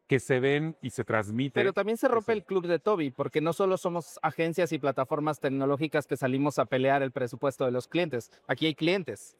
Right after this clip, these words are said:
Speaker 1: Exacto,
Speaker 2: Y las
Speaker 1: por
Speaker 2: relaciones, por cada tres agencias hay un cliente. Y eso seguro,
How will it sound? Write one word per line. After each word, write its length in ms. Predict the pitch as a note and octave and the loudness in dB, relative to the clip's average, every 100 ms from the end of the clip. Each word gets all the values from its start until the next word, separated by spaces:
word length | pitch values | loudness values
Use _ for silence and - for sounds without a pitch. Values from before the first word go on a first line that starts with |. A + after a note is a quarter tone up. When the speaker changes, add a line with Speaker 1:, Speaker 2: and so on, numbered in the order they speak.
| _ | _
Speaker 1:
Exacto, 340 | B2 F3+ E3+ D#3+ | -2 0 2 2
Speaker 2:
Y 40 | |
las 120 | D#3+ | 4
Speaker 1:
por 80 | D3 | 4
Speaker 2:
relaciones, 560 | D#3 D#3 C#3 F#3+ G3 - | 2 2 2 2 2 0
por 220 | E3+ D#3 | 0 2
cada 200 | G3 F#3+ | 2 4
tres 220 | F3+ G3+ | 2 2
agencias 540 | F3+ F3+ F3 G#3+ - - | 0 0 2 0 0 0
hay 160 | E3 F#3 | 2 2
un 80 | F#3 | 2
cliente. 440 | F3+ G#3+ E3 A2+ _ _ _ - | 2 2 0 -6 _ _ _ 0
Y 200 | F3 E3 | 4 4
eso 180 | D#3 A#3 | 4 2
seguro, 600 | F#3+ F3 F#3+ G3+ F#3+ | 2 4 4 4 2